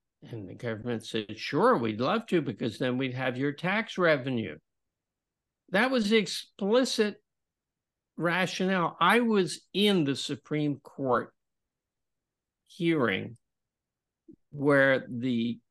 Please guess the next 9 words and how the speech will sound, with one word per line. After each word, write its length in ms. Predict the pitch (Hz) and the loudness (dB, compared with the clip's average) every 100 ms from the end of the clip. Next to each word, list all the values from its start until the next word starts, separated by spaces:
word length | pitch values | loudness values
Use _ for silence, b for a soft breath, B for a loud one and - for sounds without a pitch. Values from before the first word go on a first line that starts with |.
| _ _ _ _ _ - | _ _ _ _ _ -6
Kelo 400 | 180 170 165 156 | 0 4 4 4
versus 520 | 131 147 - - 139 120 | 2 0 -2 -6 -6 -2
New 200 | 135 127 | 0 2
London 460 | 123 127 120 117 | 2 2 0 -2
case 480 | 110 135 120 113 - | -6 -4 -4 -4 -8
was 280 | 120 113 - | -8 -8 -10
tried. 640 | - - 127 113 85 - _ _ _ _ _ _ _ _ | -14 -4 0 0 -2 -8 _ _ _ _ _ _ _ _
I 140 | - 135 | -4 -2
was 300 | 131 123 | 0 -4